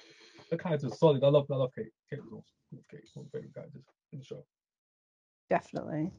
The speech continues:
Speaker 1: Yeah, in terms of character development, yeah, she's, like, probably, in terms of character development, I'd say Kate was probably the best. In terms of, like, character development, like, overall, in terms of, like, peeling back layers,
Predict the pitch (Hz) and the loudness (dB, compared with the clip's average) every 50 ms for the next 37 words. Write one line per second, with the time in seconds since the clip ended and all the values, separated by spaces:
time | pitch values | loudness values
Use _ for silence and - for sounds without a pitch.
0 | _ _ _ _ _ _ _ _ _ _ 139 139 - - - - 147 139 127 123 | _ _ _ _ _ _ _ _ _ _ -18 -18 -16 -18 -12 -8 -8 -8 -6 -8
1 | - 135 120 104 - - 120 107 101 104 - 101 113 104 - - - - - - | -8 -10 -10 -10 -10 -10 -10 -10 -10 -12 -14 -14 -14 -14 -16 -16 -16 -18 -16 -14
2 | - - - _ - 143 - - - - _ _ _ _ - - - - - 165 | -16 -16 -16 _ -16 -16 -16 -16 -18 -20 _ _ _ _ -20 -20 -20 -18 -16 -6
3 | 160 175 165 311 392 440 453 440 415 427 262 262 190 214 254 226 175 160 143 139 | -4 2 4 10 12 12 12 12 10 8 10 10 12 12 12 12 12 12 8 4
4 | 135 - - - - _ _ _ _ _ _ _ _ _ _ _ _ _ _ _ | 0 -2 -8 -16 -20 _ _ _ _ _ _ _ _ _ _ _ _ _ _ _
5 | _ _ _ _ _ _ _ _ _ _ _ _ _ _ 220 - 269 196 165 - | _ _ _ _ _ _ _ _ _ _ _ _ _ _ -12 -8 -6 -6 -6 -6
6 | - - - 196 247 311 294 220 - - _ _ _ _ _ _ _ - - _ | -10 -6 0 2 4 4 4 0 -4 -8 _ _ _ _ _ _ _ -20 -20 _
7 | _ - 226 220 220 175 143 127 107 - 151 170 170 135 - - - - _ _ | _ -4 -2 0 0 0 -2 -2 -4 -2 -2 -2 -2 -4 -8 -14 -20 -20 _ _
8 | _ _ _ _ _ _ _ _ _ _ _ _ _ _ _ _ _ _ _ _ | _ _ _ _ _ _ _ _ _ _ _ _ _ _ _ _ _ _ _ _
9 | _ _ _ _ _ _ _ _ _ _ _ _ _ 170 160 151 147 139 135 131 | _ _ _ _ _ _ _ _ _ _ _ _ _ -4 -4 -2 -2 -2 -2 -2
10 | 127 113 - 160 147 135 135 139 139 127 123 127 127 120 131 139 135 117 120 127 | -2 -4 -4 -6 -6 -6 -6 -8 -8 -8 -8 -8 -8 -6 -6 -6 -6 -6 -6 -6
11 | 131 131 120 110 104 - _ _ _ _ _ _ - - - - 151 139 123 123 | -4 -4 -4 -4 -4 -6 _ _ _ _ _ _ -20 -20 -10 -8 -8 -6 -4 -6
12 | - - - _ - 156 135 127 123 127 127 - - 110 113 120 127 131 131 131 | -8 -8 -8 _ -8 -6 -6 -4 -4 -4 -4 -4 -6 -8 -6 -4 -4 -2 -2 -4
13 | 127 127 120 113 - - - - | -4 -6 -6 -8 -10 -14 -18 -20